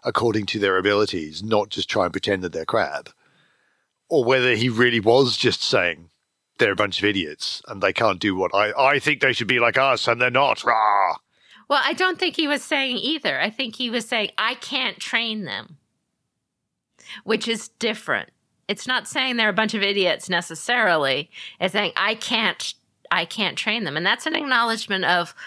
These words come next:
Speaker 2: of weakness. So I actually took that, even though it was written to sound a little bit like he's being a lunkhead,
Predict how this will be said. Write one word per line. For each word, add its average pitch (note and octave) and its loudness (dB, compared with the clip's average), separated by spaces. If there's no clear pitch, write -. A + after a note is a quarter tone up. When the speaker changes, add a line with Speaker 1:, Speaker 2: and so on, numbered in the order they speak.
Speaker 2:
of F3+ 0
weakness. F#3+ -2
So F#3+ -2
I F3 -2
actually A#3+ -2
took - -6
that, E3 2
even G#3+ 0
though G#3+ 4
it E3 2
was F#3 0
written F#3 0
to G3 -4
sound F#3+ 0
a D3+ -12
little F3+ -4
bit G#3+ -2
like A3+ 2
he's G#3 -10
being G#3 -2
a G3 0
lunkhead, G#3 -2